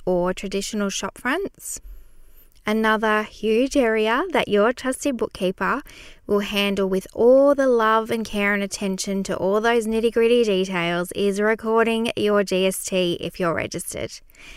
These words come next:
And of course, monitoring when you do need to register if you're not quite there yet. Hand in hand with that, preparing your bas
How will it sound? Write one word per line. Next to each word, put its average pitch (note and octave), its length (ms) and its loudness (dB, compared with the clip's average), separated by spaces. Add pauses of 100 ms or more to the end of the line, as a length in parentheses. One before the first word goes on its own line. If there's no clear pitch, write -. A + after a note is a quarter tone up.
(180)
And B3 160 2
of A#3+ 80 -6
course, A#3+ 240 0
monitoring F#3+ 600 -2 (300)
when F#3+ 180 0
you G3 80 -2
do D#4 320 0
need G3+ 220 0
to - 120 -8
register E3+ 540 -6
if - 160 -10
you're E3+ 60 -6
not E3 180 -6
quite - 300 -6
there D#3 160 -6
yet. - 360 -12 (380)
Hand A#3+ 400 2
in A#3 160 0
hand G#3+ 280 0
with F3 220 -4
that, A#3+ 760 2 (460)
preparing F#3+ 720 -2
your G3 160 -2
bas - 560 -2